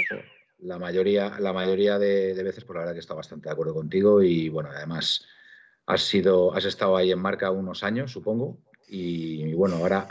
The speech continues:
de momento, por lo que sé o por lo que has contado, no estás. Entonces, bueno, cuéntanos un poquito, cuéntanos un poquito de este tema y ahora pasamos a presentar al, al resto de compañeros.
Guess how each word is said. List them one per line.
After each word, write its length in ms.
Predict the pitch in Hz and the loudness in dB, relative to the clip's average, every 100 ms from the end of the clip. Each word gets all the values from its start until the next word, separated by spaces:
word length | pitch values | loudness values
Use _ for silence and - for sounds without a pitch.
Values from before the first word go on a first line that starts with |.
| - | -12
de 160 | 92 92 | -2 0
momento, 600 | 92 110 120 127 143 - - | 4 4 4 2 0 -4 -2
por 100 | 107 | 2
lo 120 | 92 | 2
que 100 | 92 | 0
sé 320 | 90 117 - - | 0 0 -2 -6
o 100 | 90 | -10
por 120 | 90 | -8
lo 60 | 87 | -6
que 80 | 95 | -6
has 80 | |
contado, 320 | - 90 101 95 | -8 -4 -2 0
no 80 | |
estás. 500 | - - - - - _ _ _ _ _ _ | -2 -6 -6 -6 -8 _ _ _ _ _ _
Entonces, 260 | - 92 87 | -4 -2 2
bueno, 160 | 98 92 | 2 2
cuéntanos 400 | 101 107 104 104 | 2 2 0 0
un 80 | |
poquito, 840 | 98 92 101 98 92 87 82 78 76 | 0 0 2 2 4 2 -2 -6 -10
cuéntanos 340 | 92 92 90 | -8 -8 -8
un 80 | 95 | -6
poquito 260 | 87 90 90 | -4 -2 0
de 100 | 87 | 0
este 160 | - | -2
tema 340 | 98 104 117 104 | 0 2 4 4
y 200 | 92 87 | 2 2
ahora 160 | 92 | 0
pasamos 380 | 85 - 85 80 | -4 -10 -12 -10
a 60 | 80 | -10
presentar 360 | 80 80 82 | -8 -8 -6
al, 300 | 80 78 73 | -2 -2 -4
al 120 | - 80 | -6 -10
resto 300 | 156 - 151 | -8 -4 -2
de 260 | 73 78 | -2 -4
compañeros. 560 | - - 69 67 - | -8 -10 -10 -14 -18